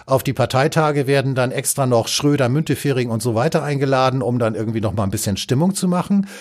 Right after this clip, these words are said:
Das heißt, da findet überhaupt keine Erneuerung statt. Null Erneuerung, nichts. Und inhaltlich,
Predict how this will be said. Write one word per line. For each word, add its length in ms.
Das 140
heißt, 460
da 160
findet 260
überhaupt 260
keine 200
Erneuerung 400
statt. 400
Null 340
Erneuerung, 640
nichts. 320
Und 220
inhaltlich, 920